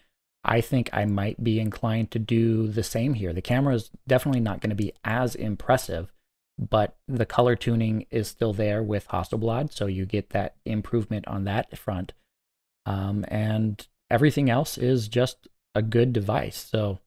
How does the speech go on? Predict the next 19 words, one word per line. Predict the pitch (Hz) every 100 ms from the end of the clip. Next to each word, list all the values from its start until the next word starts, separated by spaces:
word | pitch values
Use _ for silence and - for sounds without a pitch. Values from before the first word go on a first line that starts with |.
| _ _ _ _ _ -
I |
don't | 120
know. | 143 107
It, | 117 117
it's | - 143 151
one | 156
of, | 139 - -
it's | 127 -
definitely | 151 220 170
more | 139
forgettable | 127 - 113 107 107 98 - -
because | - 110 - 104 92 107
you | 104
don't | 95 101 98
have | - 113 95 95 95 90 _ _ _
that | 120 107 98 -
main | 104 101 95
sensor | - 101 - 92
that's | 95 90 -